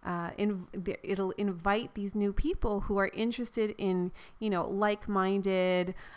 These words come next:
um, leaders or brands, and they're gonna discover you, and they're gonna come over to your side as well. That's a good trick. Okay,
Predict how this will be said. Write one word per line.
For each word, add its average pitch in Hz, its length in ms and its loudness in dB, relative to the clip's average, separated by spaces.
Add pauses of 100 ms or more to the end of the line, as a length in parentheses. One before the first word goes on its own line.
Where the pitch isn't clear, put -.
(140)
um, 170 640 -2
leaders 208 600 4
or 170 120 0
brands, 196 640 2 (220)
and 190 140 0
they're 196 80 2
gonna 190 220 0
discover 185 440 -6
you, 170 360 -2
and 175 120 -4
they're 175 120 -2
gonna 175 180 -6
come 175 240 -6
over 165 220 -4
to - 160 -10
your - 220 -8
side - 420 -8 (400)
as 175 180 -4
well. - 300 -8 (920)
That's 180 260 2
a 180 60 -2
good - 180 -4
trick. - 320 -6 (380)
Okay, - 240 0